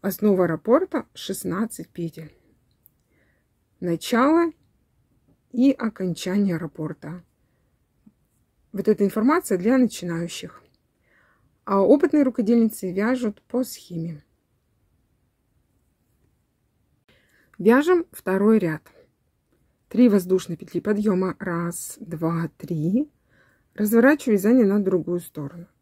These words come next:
Вершину столбика без накида, крючок ввожу под косичку, это значит под переднюю и заднюю стенку. Провязываем один столбик с одним накидом.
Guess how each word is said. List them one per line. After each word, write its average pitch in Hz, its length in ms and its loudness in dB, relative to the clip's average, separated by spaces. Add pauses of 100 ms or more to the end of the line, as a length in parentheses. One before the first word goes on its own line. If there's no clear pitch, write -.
(760)
Вершину 254 540 4
столбика 247 560 2
без 220 260 0
накида, 185 680 -4
крючок 202 520 0
ввожу 175 320 -2
под - 300 -2
косичку, - 640 -10
это 214 160 -6
значит 170 380 -8
под 170 200 -8
переднюю 165 540 -4 (340)
и 180 100 -8
заднюю 160 380 -2
стенку. 170 640 -8 (1120)
Провязываем 247 640 4
один 202 400 2
столбик 214 480 -2
с - 120 -14
одним 180 320 -4
накидом. 160 480 -10